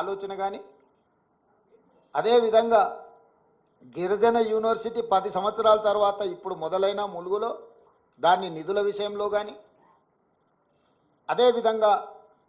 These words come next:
మేము స్పష్టంగా ప్రధానమంత్రి గారిని కలిసి మీకు నమోమి గంగే ప్రాజెక్టు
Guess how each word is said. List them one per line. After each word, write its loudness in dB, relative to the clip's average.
మేము -2
స్పష్టంగా -2
ప్రధానమంత్రి 0
గారిని 0
కలిసి -4
మీకు 0
నమోమి 2
గంగే 4
ప్రాజెక్టు 2